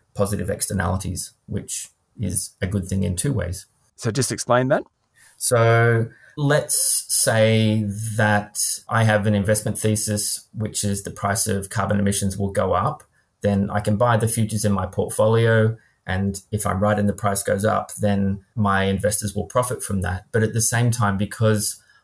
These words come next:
Speaker 1: I'm buying some of a limited quantity of carbon credits, then at the margin,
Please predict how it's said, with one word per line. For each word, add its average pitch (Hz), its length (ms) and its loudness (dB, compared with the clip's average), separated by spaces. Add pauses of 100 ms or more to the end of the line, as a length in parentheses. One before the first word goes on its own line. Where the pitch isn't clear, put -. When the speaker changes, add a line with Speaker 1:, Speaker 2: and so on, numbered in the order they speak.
(140)
Speaker 1:
I'm 107 240 4
buying 101 340 2
some 104 220 2
of 98 120 0
a 98 60 -2
limited 104 480 0
quantity 104 680 -2
of 95 380 -4 (140)
carbon 104 320 0
credits, 143 380 -2
then 110 280 -4
at 113 160 -4
the 107 60 0
margin, 104 640 0